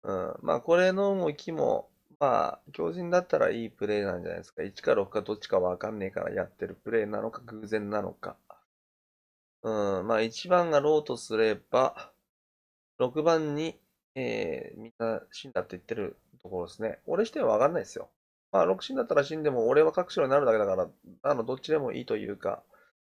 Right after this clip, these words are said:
うん。なので、変な考察だなっていうのは二番とか。わけわかんないよなっていう。一が白だったら八って白だから、もう事実上白っすよ。も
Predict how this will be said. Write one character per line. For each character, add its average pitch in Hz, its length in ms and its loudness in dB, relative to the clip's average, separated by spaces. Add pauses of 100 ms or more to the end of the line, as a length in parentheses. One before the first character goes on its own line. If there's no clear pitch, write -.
(560)
う 135 40 -2
ん。 110 460 0
な 113 160 2
の 110 100 -2
で、 90 320 0
変 113 280 -6
な 104 280 2
考 156 220 0
察 165 160 2
だ 175 140 4
な 196 140 2
っ 202 40 -2
て - 180 -2
い 139 40 6
う - 20 2
の 110 120 2
は 95 60 0
二 98 180 -6
番 120 260 0
と - 100 -6
か。 - 160 -8 (880)
わ 107 160 -2
け 104 100 -2
わ 92 120 2
か 147 140 -2
ん 196 80 -2
な 151 100 2
い 104 40 2
よ 92 80 -2
な 101 160 2
っ - 60 -18
て - 120 -10
い 85 80 -8
う。 - 120 -10
一 139 200 -10
が 277 100 -2
白 165 220 -6
だ 120 80 2
っ - 40 -2
た - 80 2
ら 98 80 2
八 - 280 -8
っ - 60 -14
て - 120 -20
白 139 260 -8
だ 104 100 0
か 87 80 -2
ら、 87 80 -6
も 90 100 -8
う 90 40 -8
事 95 120 -12
実 117 240 -10
上 117 80 -8
白 143 220 -6
っ - 20 -10
す - 180 -16
よ。 - 100 -16 (360)
も 98 240 -8